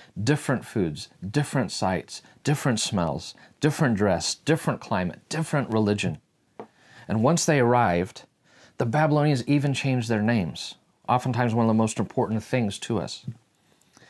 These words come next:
And he and his friends were likely only fourteen or fifteen years old when this happened. And he would live the next seventy years or so of his life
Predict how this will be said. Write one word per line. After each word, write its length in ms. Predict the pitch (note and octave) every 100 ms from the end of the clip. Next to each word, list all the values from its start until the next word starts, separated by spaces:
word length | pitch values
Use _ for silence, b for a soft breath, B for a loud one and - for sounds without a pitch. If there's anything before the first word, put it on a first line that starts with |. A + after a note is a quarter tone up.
| B B
And 180 | A2 A2
he 140 | C3
and 100 | F3
his 140 | D3 -
friends 480 | - C3+ A#2 G#2 B B
were 140 | A2+ B2
likely 480 | C3 C#3+ C3+ A#2 -
only 320 | D3 D3 C3+
fourteen 540 | A#2+ - D3 - D#3 C3
or 60 |
fifteen 480 | A2+ C#3 B2+ - A2+
years 220 | G#2 G2
old 280 | G2+ F2 F2 -
when 160 | F#2+
this 180 | E2+ F2
happened. 340 | F#2 F#2 C#2 - _ _ _ _ _ _ _ _ _ _ b b b b
And 180 | - A#2+
he 140 | A2 E3+
would 260 | D3+ A#2
live 300 | B2+ D3 A#2+
the 80 | A2+
next 260 | G#2 F#2+ -
seventy 880 | - - D3+ D3+ D3+ C#3+ C#3+ C#3 D3+
years 380 | A#2 B2 A#2+ A2
or 80 |
so 220 | G#2+ A2+ G#2+
of 80 |
his 200 | G2 A2
life 320 | G#2+ F#2+ F#2